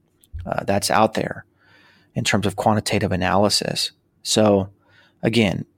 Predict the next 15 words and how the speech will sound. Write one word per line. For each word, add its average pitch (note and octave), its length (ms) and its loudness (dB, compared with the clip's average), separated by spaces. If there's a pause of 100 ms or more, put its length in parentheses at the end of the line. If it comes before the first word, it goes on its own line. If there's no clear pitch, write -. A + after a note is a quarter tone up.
(100)
uh, - 160 -4
technology A#2 540 2
advances A2 800 0 (360)
in G2+ 640 -2
artificial G2+ 500 0
intelligence, B2 640 2
analytics G#2 500 -2
programs, G#2 640 0 (760)
uh, G#2 120 0
and A#2 140 2
others A2+ 380 4
have G#2+ 120 0
allowed G#2+ 360 2
companies G2 560 -2
to G2+ 600 0